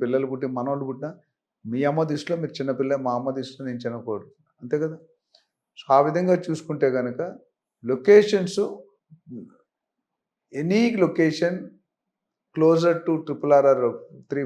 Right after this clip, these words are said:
ఫోర్ కిలోమీటర్ అటు కానీ, త్రీ ఫోర్ కిలోమీటర్ ఇటు కానీ, ఎక్కడైనా గ్రోత్ కారిడార్లో ఉంది. రా-,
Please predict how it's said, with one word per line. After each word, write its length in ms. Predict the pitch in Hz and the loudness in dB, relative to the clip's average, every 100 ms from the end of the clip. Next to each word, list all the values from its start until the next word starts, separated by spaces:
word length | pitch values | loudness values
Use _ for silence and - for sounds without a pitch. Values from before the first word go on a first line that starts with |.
| - | -2
ఫోర్ 180 | 143 139 | -2 -2
కిలోమీటర్ 340 | 135 139 131 | -6 -6 -2
అటు 200 | 113 - | -2 -2
కానీ, 280 | 156 160 185 208 - _ _ _ _ - | -2 -2 -2 -10 -18 _ _ _ _ -10
త్రీ 140 | 131 | -6
ఫోర్ 280 | 127 139 131 135 | -2 0 0 -2
కిలోమీటర్ 400 | 131 135 131 127 | -2 -2 -4 -8
ఇటు 160 | 123 139 | -4 0
కానీ, 180 | 143 156 - - - | 0 -4 -12 -10 -8
ఎక్కడైనా 360 | - 165 180 170 | 0 2 2 2
గ్రోత్ 220 | 135 143 - | 2 0 2
కారిడార్లో 500 | 135 127 127 123 120 | 2 2 0 0 0
ఉంది. 180 | 120 139 - 104 120 | -4 -8 -12 -8 0
రా-, 320 | 120 127 | 2 2